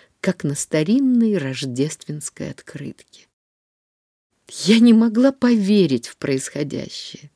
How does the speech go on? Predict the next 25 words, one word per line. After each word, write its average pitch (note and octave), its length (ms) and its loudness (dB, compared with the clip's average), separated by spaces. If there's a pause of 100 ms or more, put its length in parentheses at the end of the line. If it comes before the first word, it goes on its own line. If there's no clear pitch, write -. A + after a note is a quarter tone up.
(580)
Наверное, A#3 440 6
нас A3+ 160 4
просто A#3 380 0
снова A3+ 600 2
ведут D#3 440 -2
на F3 80 0
завод E3+ 360 0
«Сименс», - 680 -2 (300)
а D3+ 140 0
вечером F#3+ 600 0 (320)
мы D#4 200 2
вернёмся E3 720 -4
в C#3 80 -14
лагерь. D3 520 -8 (920)
Но, E3+ 180 2
поднявшись D3+ 640 0
на C3+ 100 -4
холм, G3 480 0 (480)
мы B3 200 4
повернули A#2+ 640 -4
налево E3 580 0 (540)
к - 80 -16
центру B3+ 520 0
маленького D3+ 680 -4
городка. B2+ 560 -12